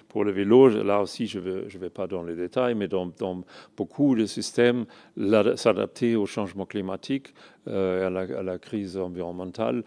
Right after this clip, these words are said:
ça veut dire amener aussi beaucoup d'autres avantages pour, pour les populations et pour, euh, pour l'économie, pour des, pour toutes, euh, de, toutes les, euh, systèmes, euh, pour toutes les sociétés impliquées.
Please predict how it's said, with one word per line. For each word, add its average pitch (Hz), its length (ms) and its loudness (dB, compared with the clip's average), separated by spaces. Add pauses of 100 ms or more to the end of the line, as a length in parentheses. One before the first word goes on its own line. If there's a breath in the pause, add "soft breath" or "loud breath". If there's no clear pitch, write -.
(140)
ça 101 220 -2
veut 92 120 -2
dire 101 240 0
amener 98 440 -2
aussi 90 260 -8
beaucoup 101 400 -2
d'autres 104 500 0
avantages 98 800 -6
pour, 90 220 -6 (120)
pour 98 220 -8
les 92 140 -4
populations 104 680 -8
et 90 60 -10
pour, 90 240 -8 (380 loud breath)
euh, 104 260 -6
pour 101 140 -6
l'économie, 92 600 -4 (120)
pour 95 180 -6
des, 85 280 -4
pour - 200 -14
toutes, - 460 -16
euh, 85 440 -4 (100)
de, - 180 -6
toutes - 340 -10
les, 92 300 -10 (580 loud breath)
euh, 85 600 -2
systèmes, 104 720 2
euh, 92 220 2 (240)
pour 92 100 -14
toutes 107 200 -8
les 101 60 -6
sociétés 101 580 -12
impliquées. - 460 -18